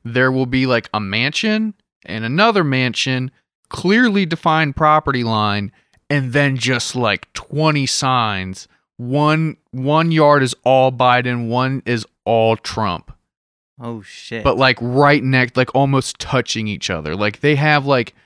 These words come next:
Speaker 1: you know, like, over, like, an acre of land that is butted up against this road, but all of their signage is, like, just crammed in right next to each other.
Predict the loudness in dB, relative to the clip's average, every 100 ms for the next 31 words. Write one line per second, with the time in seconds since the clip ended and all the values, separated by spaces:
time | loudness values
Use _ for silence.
0 | _ _ -4 0 0 0 -2 -4 _ 0
1 | 2 4 2 2 0 -4 0 2 2 0
2 | 0 0 -2 -2 -2 0 0 0 0 0
3 | 0 0 -2 -6 _ -2 0 2 -2 -2
4 | -4 -4 -4 -4 -6 -6 -2 0 0 -2
5 | -8 _ _ -4 -4 0 2 4 2 4
6 | 2 2 0 0 2 0 -2 -4 -6 -2
7 | -2 -2 -6 -8 -14 -18 _ -14 -6 0
8 | 2 2 0 0 0 0 0 0 -4 -4
9 | -4 -4 -4 -10 -12 -16